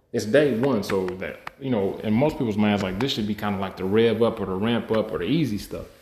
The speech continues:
If on day one you completely lost, don't know what the hell to do, don't know what the hell going on,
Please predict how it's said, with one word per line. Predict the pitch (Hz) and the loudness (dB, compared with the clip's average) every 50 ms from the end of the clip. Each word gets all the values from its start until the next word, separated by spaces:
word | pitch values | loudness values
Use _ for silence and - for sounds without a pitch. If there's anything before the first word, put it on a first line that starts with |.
| - - - - - _ | -20 -20 -20 -20 -14 _
If | 117 110 - | -8 -4 -2
on | 127 113 101 98 | 0 0 2 4
day | 113 139 151 143 123 120 | 4 4 4 4 2 2
one | 139 151 147 127 113 | 0 0 0 0 0
you | 113 113 | 0 0
completely | - 101 98 - - 131 120 98 104 104 | -2 -4 -6 0 0 0 0 0 -4 -6
lost, | 95 98 101 117 117 101 - - - - - - _ _ _ _ _ _ _ _ _ _ _ _ | -2 0 0 0 0 0 -2 -6 -12 -16 -20 -20 _ _ _ _ _ _ _ _ _ _ _ _
don't | - 107 107 | -2 0 2
know | 107 101 | 4 2
what | 98 95 104 123 120 | 2 4 4 2 2
the | - 110 | 2 0
hell | 117 120 110 | 0 0 2
to | 107 104 | 2 2
do, | 110 120 107 | 2 2 0
don't | 107 104 | 0 -2
know | 104 | -2
what | 101 113 123 123 | -2 -2 -2 0
the | 117 117 | 0 2
hell | 113 110 | 2 2
going | 107 107 117 107 107 104 110 120 | 2 0 0 0 0 0 -2 -2
on, | 127 123 120 123 | -4 -6 -8 -10